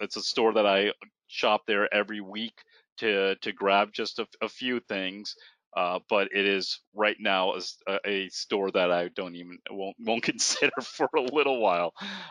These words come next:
uh, because everyone else is going there, uh, twenty-four hours a day.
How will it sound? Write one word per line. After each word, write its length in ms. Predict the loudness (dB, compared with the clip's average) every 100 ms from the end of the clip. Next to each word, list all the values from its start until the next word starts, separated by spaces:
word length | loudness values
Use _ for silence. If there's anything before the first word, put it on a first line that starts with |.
| -2
uh, 240 | 2 4 2
because 580 | -2 0 2 4 2 -4 2
everyone 360 | 2 4 2 2
else 220 | -2 -4
is 100 | -12
going 320 | -8 -6 -8
there, 460 | -6 -6 -4 -4 -6 -8 -8 0
uh, 240 | 2 2 0
twenty-four 400 | -2 -2 -2 -2
hours 260 | -2 -4
a 60 | -8
day. 260 | -4 -2